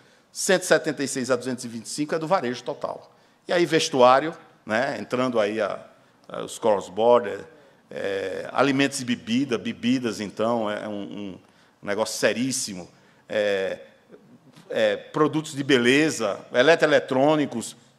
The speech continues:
isso aí é evasão fiscal. Cinco vezes é quanto a evasão tributária que circula pelo varejo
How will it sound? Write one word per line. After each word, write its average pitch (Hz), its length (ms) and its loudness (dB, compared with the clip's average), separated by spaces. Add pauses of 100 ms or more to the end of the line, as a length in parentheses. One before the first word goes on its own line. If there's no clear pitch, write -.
(240)
isso - 140 -10
aí 208 140 -2
é 247 140 0 (640)
evasão 185 420 2
fiscal. 120 400 -2
Cinco 240 320 -6
vezes 180 540 -4
é 160 80 0
quanto 160 340 -4
a 175 60 4
evasão 143 320 0
tributária 135 520 -2
que 131 100 -14
circula 131 420 -8
pelo 120 180 -4
varejo 127 400 -2